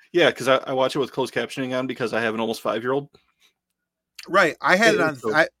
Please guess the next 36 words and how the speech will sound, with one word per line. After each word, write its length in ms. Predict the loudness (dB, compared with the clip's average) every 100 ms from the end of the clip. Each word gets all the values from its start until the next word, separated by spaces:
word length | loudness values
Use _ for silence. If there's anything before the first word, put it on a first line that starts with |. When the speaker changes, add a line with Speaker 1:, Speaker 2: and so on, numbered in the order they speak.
| 0
Speaker 2:
I, 240 | 0 0 -4
I 100 | -2
must 220 | -2 -2
have 120 | -8
missed 240 | -6 -4 -2
that 140 | -2
part 160 | -2 -4
where 80 |
they 80 | -4
Speaker 1:
Yeah. 100 | 0
Speaker 2:
called 100 | 0
them 60 | 0
the 60 | -8
Night 200 | -8 -8
Troopers. 480 | -12 -12 -18 -20 _
Speaker 1:
Night 120 | -12
Troopers, 240 | -10 -12 -2
yeah, 120 | 0
and 120 | 0
they're 80 | -4
chanting 400 | -4 -6 -4 -6
Thrawn, 720 | -8 -8 0 0 0 -8 -12 -18 _ _ _ -10
you 120 | -6
know? 160 | -4 -2
Speaker 2:
Yes, 220 | -2 -2
I 60 | -2
did 160 | -2
catch 220 | 2 0 2
that. 200 | -2 0
I 100 | -4
caught 220 | 0 0
Speaker 1:
Yes. 120 | 0
Speaker 2:
the, 100 | -6 -16 _
the, 100 | -20 _ _ _
the 60 | -18
chant. 340 | -12 -10 -12